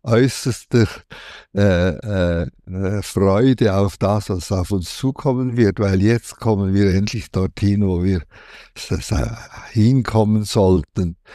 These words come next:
Und, äh, dass ich das, äh, in, mit all meinem Background und mit all meinem,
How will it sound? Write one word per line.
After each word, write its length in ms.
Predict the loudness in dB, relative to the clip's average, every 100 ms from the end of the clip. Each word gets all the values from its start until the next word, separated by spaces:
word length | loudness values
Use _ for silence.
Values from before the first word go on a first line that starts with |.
| -20 -20 _
Und, 400 | -6 -2 -2 -2
äh, 340 | -2 0 -2 -2
dass 280 | -4 -2
ich 120 | -4 0
das, 380 | 0 0 -2
äh, 880 | -4 -4 -4 -2 -2 -4 -6 -4 -2
in, 260 | 0 2 2
mit 240 | 2 0
all 400 | -4 0 2 2
meinem 340 | -2 -4 -4
Background 680 | -4 -6 -6 -2 0 0 -2
und 100 | -4
mit 140 | -2 0
all 260 | 0 0
meinem, 380 | 0 -2 -4